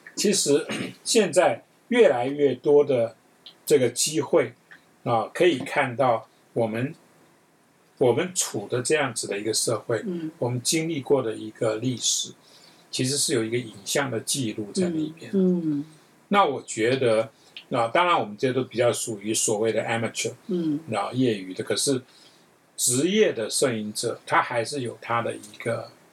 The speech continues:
Speaker 1: 一个地位，他的分量在那边，
Speaker 2: 嗯。
Speaker 1: 因为他们是用摄影来讲故事的人，
Speaker 2: 嗯，嗯。
Speaker 1: 他们是用摄影来记录历史的人。
Speaker 2: 对。
Speaker 1: 我，我不知道他们是不是有一些比较是固定的聚会，比较是属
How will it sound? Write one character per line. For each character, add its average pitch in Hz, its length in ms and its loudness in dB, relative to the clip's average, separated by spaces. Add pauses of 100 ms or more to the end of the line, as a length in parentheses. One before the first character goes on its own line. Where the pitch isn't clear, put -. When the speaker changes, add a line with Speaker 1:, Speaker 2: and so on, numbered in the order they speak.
Speaker 1:
一 123 140 -2
个 113 280 -4 (320)
地 139 160 2
位， 110 320 2
他 120 140 -2
的 117 100 -4
分 117 200 -4
量 107 160 -6
在 104 140 -2
那 92 140 2
边， 85 180 -6
Speaker 2:
嗯。 113 40 -4
Speaker 1:
因 120 120 0
为 117 160 2 (460)
他 143 120 0
们 143 120 -4
是 135 180 -2
用 117 240 -2 (420)
摄 170 280 4
影 101 180 -6
来 101 160 -4
讲 - 300 -4
故 110 160 -4
事 - 220 -2
的 196 80 4
人， 185 120 2
Speaker 2:
嗯， 165 260 -6
嗯。 160 320 -2 (120)
Speaker 1:
他 139 100 -2
们 139 80 -4
是 - 140 -2
用 131 100 2
摄 131 240 2
影 104 140 -6 (380)
来 110 120 -4
记 131 280 -2
录 113 140 -2
历 127 160 0
史 - 260 -2
的 120 100 -6
人。 117 160 -10
Speaker 2:
对。 156 220 -6 (120)
Speaker 1:
我， 143 220 4
我 156 60 2
不 - 60 -6
知 202 100 2
道 240 100 6
他 214 100 -2
们 220 140 -4
是 - 200 -4
不 170 60 4
是 147 80 2
有 104 180 -2
一 107 60 -12
些 135 220 0
比 110 140 -8
较 147 260 2
是 123 360 -2 (440)
固 165 180 2
定 143 220 -2
的 110 100 0
聚 143 280 -2
会， 120 440 0
比 110 80 -16
较 165 200 2
是 156 80 -4
属 117 280 -6